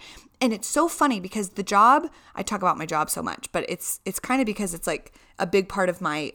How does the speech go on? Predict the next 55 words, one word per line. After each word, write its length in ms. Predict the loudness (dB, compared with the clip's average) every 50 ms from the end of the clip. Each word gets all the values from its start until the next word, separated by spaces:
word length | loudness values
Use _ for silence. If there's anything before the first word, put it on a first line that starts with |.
| _ -2
identity 480 | -2 -2 0 0 0 0 0 0 0 -2
in 80 | 0
my 140 | 0 -2 -2
life. 380 | -2 -2 0 0 0 -2 -2 -4
And 120 | -4 0 0
I 100 | 2 4
don't 160 | 4 2 2
necessarily 500 | 0 -4 -2 -4 -2 0 0 0 0 0
want 300 | -2 -2 0 0 0 0
it 120 | 0 -6 -8
to 80 | -8
be 160 | -4 0 2 2
that 120 | 2 2
way. 140 | 2 0 0
I 60 | 2
don't, 240 | 2 2 0 0 -2 -14 -20 -20 -20 -20 -12 -2
I 100 | 6 8
don't 260 | 8 8 8 4 2
want 280 | 6 8 8 8 8 4
my 180 | -2 -2 -2
whole 440 | -2 -2 -4 -6 0 4 4 4 6
life 320 | 6 6 6 4 2 -2 -6
to 120 | -12 -8
be 320 | -6 -6 -4 -4 -6 -8 -10 _ _ _ _ 0
just 520 | 6 6 6 6 6 2 -4 -4 -8 -10 _ _ _ -4
my 140 | -4 -4 -2 4 4
occupation, 800 | 4 4 4 -2 -10 -10 -8 -2 -2 0 0 -2 -4 -8 -8 -2
just 240 | -2 -2 -2 0 -2
the 80 | 0
way 160 | 2 2 2
that 120 | 2 0 -2
I 100 | -6 -6
pay 220 | -6 -6 -6 -4
my 160 | -4 -4 -4
bills. 440 | 0 0 0 0 -2 -4 -6 -6 -4
Ju-, 140 | -2 -4 -4 -4 -6 -20 -18 -8 -2
we 140 | 6 10
all 160 | 12 12 12 10
have 260 | 6 4 4 4 4
a 60 | 2
way 440 | 0 2 2 2 2 0 -2 -4 -8 _ _ _ _
that 160 | 0 0 0
we 220 | 0 -4 -8 -8 -12 -14 -20 _
have 180 | 0 0 2 2
a 40 | 2
job 320 | 2 6 8 8 8 6
and 60 | 4
we 100 | -4 -4
make 180 | -4 -4 -4 -2
money 260 | -2 -4 -2 -2 -4
and 60 | -4
we 80 | -6 -8
pay 220 | -8 -6 -4 -2
our 100 | -2 0
bills. 480 | 2 2 2 2 2 0 -2 -6 -6